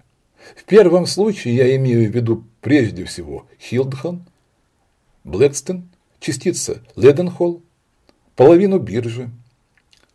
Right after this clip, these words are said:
тюрьму, бухгалтерию, верфи и многое другое. Все то, что было сожжено и попорчено во время Великого Лондонского пожара,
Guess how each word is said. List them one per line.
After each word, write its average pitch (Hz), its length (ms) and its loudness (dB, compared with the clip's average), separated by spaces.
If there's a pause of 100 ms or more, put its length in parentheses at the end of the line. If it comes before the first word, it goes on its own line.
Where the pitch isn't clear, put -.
(480)
тюрьму, 113 480 0 (540)
бухгалтерию, 110 840 0 (220)
верфи 117 640 -2 (420)
и 117 100 -2
многое 123 440 0
другое. 82 480 -12 (220)
Все 139 260 2
то, 202 260 0
что - 200 -4
было 123 280 2
сожжено 107 800 -4 (220)
и 120 100 -2
попорчено 135 760 -4
во 101 140 0
время 90 280 -6
Великого 104 580 -4
Лондонского 101 720 -6
пожара, 95 600 -10